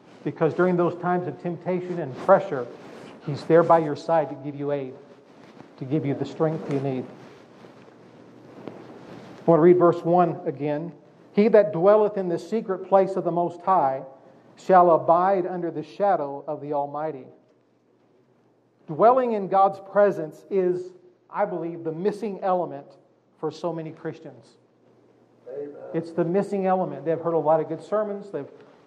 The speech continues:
Speaker 1: watched D V Ds. They've listened to C Ds. They've taken notes. They go to church. But there's something missing in their life. And they knew, they know instinctively, "If I can find this one element,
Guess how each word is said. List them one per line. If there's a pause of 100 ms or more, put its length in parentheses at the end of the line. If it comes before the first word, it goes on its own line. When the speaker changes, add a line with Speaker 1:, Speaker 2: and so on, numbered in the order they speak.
Speaker 1:
watched
D
V
Ds.
They've
listened
to
C
Ds.
They've
taken
notes.
They
go
to
church. (420)
But
there's
something
missing
in
their
life. (840)
And
they
knew,
they
know
instinctively,
"If
I
can
find
this
one
element,